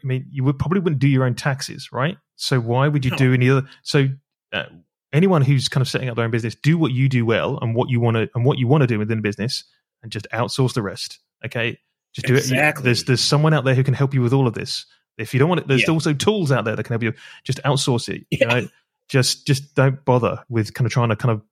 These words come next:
Speaker 1: struggle around and
Speaker 2: Exactly.
Speaker 1: doing it with yourself. Yeah.
Speaker 2: Yeah, short-term financial investment for long. You're playing the long game.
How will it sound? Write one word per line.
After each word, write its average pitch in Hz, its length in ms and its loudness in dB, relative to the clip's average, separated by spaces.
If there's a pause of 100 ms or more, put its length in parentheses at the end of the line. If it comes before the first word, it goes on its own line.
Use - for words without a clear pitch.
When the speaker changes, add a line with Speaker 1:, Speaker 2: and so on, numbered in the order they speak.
(100)
Speaker 1:
struggle 131 340 2
around 113 540 2
and 104 120 -6
Speaker 2:
Exactly. 101 360 -8
Speaker 1:
doing 113 180 0
it 101 80 -4
with 98 60 -8
yourself. - 400 -14
Yeah. - 120 -14 (680)
Speaker 2:
Yeah, 139 180 4
short-term 147 480 2
financial 120 480 2
investment 113 420 0
for 113 220 0
long. 110 300 0
You're 120 100 -4
playing 156 240 2
the 139 60 2
long 117 240 0
game. 101 280 -6